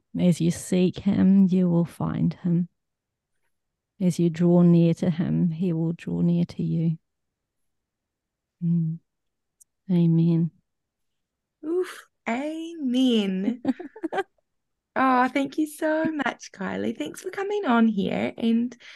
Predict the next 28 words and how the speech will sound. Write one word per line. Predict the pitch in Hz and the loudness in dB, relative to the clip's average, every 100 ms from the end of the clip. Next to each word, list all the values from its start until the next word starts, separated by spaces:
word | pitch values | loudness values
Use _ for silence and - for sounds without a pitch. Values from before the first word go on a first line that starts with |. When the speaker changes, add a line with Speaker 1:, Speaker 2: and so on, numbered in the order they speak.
| - - - | -20 -10 4
Speaker 2:
we | 233 | 6
were, | 214 | 6
um, | - 208 196 214 | 4 2 2 0
we | 226 | 0
were | 233 | 0
just | 262 - | 0 -2
telling | 262 226 220 | 0 4 4
you | 214 | 4
before | 214 220 | 0 -6
we | 202 | -6
started | 202 208 196 185 | -4 -4 -4 -6
recording | 214 - 190 185 185 185 190 - | -8 -6 -4 -2 -2 -4 -6 -8
how, | 185 190 196 - _ _ _ _ _ _ _ | -6 -6 -10 -14 _ _ _ _ _ _ _
um, | 208 185 180 185 220 - _ _ _ _ _ _ | -8 -4 -4 -4 -8 -14 _ _ _ _ _ _
you | 226 | 2
know, | 214 | 2
Z-, | 202 - _ - | 0 -8 _ -6
Zoe | 220 220 220 | 0 2 4
and | |
I | 208 190 | 4 2
have | 196 196 - _ _ | 0 -6 -10 _ _
really | 202 196 202 | -2 0 2
loved | 196 202 208 | 2 0 -2
reading | 208 202 202 | -2 -2 -2
your | - | -6
book, | 180 - - - - | -6 -8 -8 -18 -6
and | 190 190 190 180 - - - _ _ _ | -2 -2 -2 -6 -14 -20 -20 _ _ _
we, | - 220 226 - | 2 2 2 -2